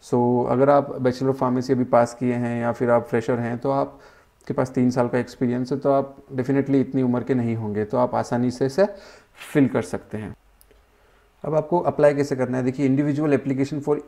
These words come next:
each post as per format available on E C H S dot G O V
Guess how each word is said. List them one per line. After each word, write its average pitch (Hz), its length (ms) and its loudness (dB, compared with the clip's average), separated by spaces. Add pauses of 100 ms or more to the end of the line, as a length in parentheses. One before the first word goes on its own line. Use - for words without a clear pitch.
each 151 200 -2 (120)
post 143 580 -4
as 156 180 -8
per 147 100 0 (120)
format 131 340 2 (200)
available 135 380 2 (100)
on 143 40 -2 (200)
E 143 260 -2
C 139 320 0
H 139 220 -4
S - 160 -6
dot 123 240 0
G 131 140 4
O 135 60 2
V 131 80 2